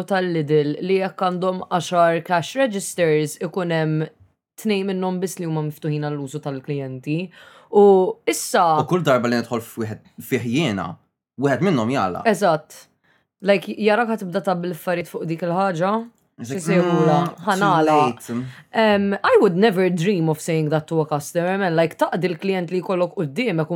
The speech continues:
Speaker 1: mbagħad tagħlaq, mhux, like,
Speaker 2: Ma
Speaker 1: tajdlu
Speaker 2: ħal-
Speaker 1: ta' mi-, m-, ta' mhux se nagħtik is-servizz għas-sena għala.
Speaker 2: Ħaġa oħra li vera ddejjaqni fil-Lidl il-fatt illi mbagħad meta jiftħu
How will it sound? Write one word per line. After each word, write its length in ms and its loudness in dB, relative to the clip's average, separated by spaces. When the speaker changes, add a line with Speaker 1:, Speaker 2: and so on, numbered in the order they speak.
Speaker 1:
mbagħad 340 2
tagħlaq, 500 2
mhux, 280 -6
like, 360 -2
Speaker 2:
Ma 80 6
Speaker 1:
tajdlu 320 6
Speaker 2:
ħal- 100 2
Speaker 1:
ta' 140 2
mi-, 240 0
m-, 240 -2
ta' 160 0
mhux 140 -2
se 160 -4
nagħtik 300 -4
is-servizz 500 -4
għas-sena 400 -2
għala. 260 2
Speaker 2:
Ħaġa 320 -4
oħra 180 -4
li 60 -2
vera 240 -6
ddejjaqni 640 -4
fil-Lidl 560 -6
il-fatt 420 -6
illi 160 -4
mbagħad 240 -2
meta 240 -4
jiftħu 540 -8